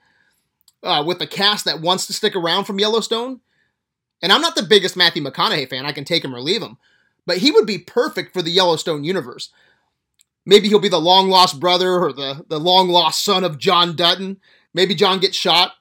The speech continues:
again, but this time he dies. Matthew McConaughey's character comes home for the funeral of his relative.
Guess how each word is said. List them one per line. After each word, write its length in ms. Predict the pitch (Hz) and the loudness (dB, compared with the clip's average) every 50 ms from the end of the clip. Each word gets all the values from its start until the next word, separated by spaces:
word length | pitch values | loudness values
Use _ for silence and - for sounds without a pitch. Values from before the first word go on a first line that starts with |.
| _ _ - | _ _ -6
again, 540 | 180 175 147 190 175 160 156 160 180 196 196 _ _ _ _ _ - | -6 -2 2 4 4 4 2 0 -6 -8 -12 _ _ _ _ _ -6
but 140 | 170 175 - | -6 0 0
this 140 | 196 190 - | 0 0 2
time 180 | 202 180 180 | 2 0 2
he 80 | 190 190 | 0 -2
dies. 480 | 156 156 131 123 123 135 156 - - _ _ _ _ _ _ _ _ _ _ _ _ _ _ _ | -2 -2 -4 -4 -6 -6 -8 -10 -14 _ _ _ _ _ _ _ _ _ _ _ _ _ _ _
Matthew 320 | - 170 175 180 - 196 170 | -2 2 2 2 2 0 -4
McConaughey's 520 | 165 - 190 175 180 175 165 175 160 - | -2 2 2 2 2 2 2 0 -2 0
character 340 | - 190 180 170 170 180 170 | -2 -2 -2 -2 -2 -4 -8
comes 380 | 175 - 185 175 175 170 - | -8 -4 -2 -2 -2 -2 -4
home 280 | - 175 165 170 175 175 | -2 -2 -2 -2 -2 -6
for 120 | 170 - 180 | -8 -6 -6
the 80 | 175 | -6
funeral 560 | 170 - - 170 170 175 180 185 190 202 208 - | -6 -4 -4 -4 -2 -2 -2 -2 -2 -4 -6 -8
of 140 | 160 156 | -6 -4
his 140 | 170 151 143 | -4 -6 -4
relative. 480 | 156 175 170 170 170 185 202 202 - | -2 0 0 0 0 0 -2 -4 -8